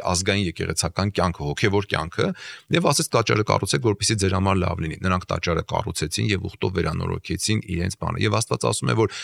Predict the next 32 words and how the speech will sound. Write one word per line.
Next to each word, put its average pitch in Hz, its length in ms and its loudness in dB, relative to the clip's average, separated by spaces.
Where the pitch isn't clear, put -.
և 123 200 2
տաճարի 107 360 2
փակվելը, 92 500 2
և 87 220 0
բացվելը 82 480 0
յոթանասուն 82 500 0
տարի 87 200 0
հետո - 200 -2
ինձանով 95 560 0
եղավ։ - 540 -8
Հիմա 135 260 2
տեսեք, - 320 0
գանք 107 240 2
մեր 95 100 4
մայր 82 240 2
տաճարին։ - 460 -4
Այդքան 113 380 0
նվիրական, 90 800 0
թանկարժեք 107 800 2
վայր 90 260 4
մեր 87 160 0
բոլորի 90 240 2
համար, 110 220 0
որ 98 160 2
մենք 110 240 0
որպես 98 280 0
քրիստոնյաներ 98 600 0
կարոտել 92 580 0
ենք 87 160 -2
մայր 90 240 0
տաճարին։ - 400 0
Գիտեք, 98 300 -2